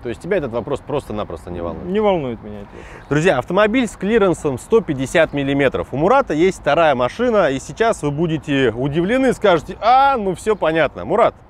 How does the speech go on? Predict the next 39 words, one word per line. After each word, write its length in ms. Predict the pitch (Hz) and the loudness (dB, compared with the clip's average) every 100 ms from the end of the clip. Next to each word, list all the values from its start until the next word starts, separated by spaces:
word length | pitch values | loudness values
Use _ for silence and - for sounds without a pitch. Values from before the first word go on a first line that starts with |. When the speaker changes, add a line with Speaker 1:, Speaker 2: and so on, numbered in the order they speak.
| - - - - - | -20 -20 -20 -20 -20
Speaker 1:
расскажи, 300 | - - 220 | -8 -4 -2
пожалуйста, 380 | 131 98 85 - - - - | -4 -6 -8 -12 -20 -14 -10
какая 240 | 170 170 | -2 -2
у 20 | |
тебя 100 | 98 | -2
вторая 240 | 90 90 85 | -8 -10 -12
машина? 360 | 82 - 76 80 | -14 -16 -16 -14
Speaker 2:
Ну, 60 | |
вторая 300 | 123 151 147 | -4 2 2
машина, 600 | 143 139 - 175 156 117 | 2 -4 -6 -6 -6 -8
она 200 | 120 123 | -8 -8
же 120 | 117 117 | -6 -8
основная, 680 | 113 123 123 135 147 131 | -8 -10 -8 -6 -4 -4
это 160 | 123 - | -4 -4
Lexus 480 | 120 131 131 - 117 - 117 | 0 0 0 -4 -8 -10 -8
G 200 | 123 127 | -6 -6
X 120 | - - | -10 -14
четыреста 380 | - 123 117 120 | -10 -10 -10 -14
шестьдесят 460 | - 123 - 139 | -12 -10 -6 -6
две 100 | 127 | -6
тысячи 240 | 113 123 127 | -10 -10 -10
восемнадцатого 540 | 113 120 113 - 110 | -12 -12 -14 -14 -14
года. 240 | 110 - - - - | -14 -16 -18 -20 -20
Speaker 1:
Сколько 280 | - 190 190 | -4 -2 0
он 100 | 165 | -2
стоил, 240 | - 165 | -2 -2
когда 160 | 135 120 | 0 -2
ты 80 | 110 | -2
его 80 | 101 | -6
покупал? 400 | 101 98 101 92 | -8 -6 -4 -2
Speaker 2:
Пять 160 | 151 | -4
миллионов. 360 | 156 147 120 104 - - - | -4 -6 -6 -10 -18 -16 -6
Speaker 1:
Пять 180 | 151 135 | -4 -4
миллионов 320 | 117 107 90 | -4 -6 -6
рублей. 300 | 101 90 82 | -8 -8 -8
Вопросы 480 | 95 147 208 208 170 | -6 -4 -2 -2 -2
есть? 280 | 202 233 - - - - - - - - | -2 -2 -6 -18 -20 -20 -20 -20 -16 -4
Вопросов 520 | 127 170 214 - 101 - 98 | -2 0 0 -2 -10 -12 -4
нету. 320 | 123 - | -2 -2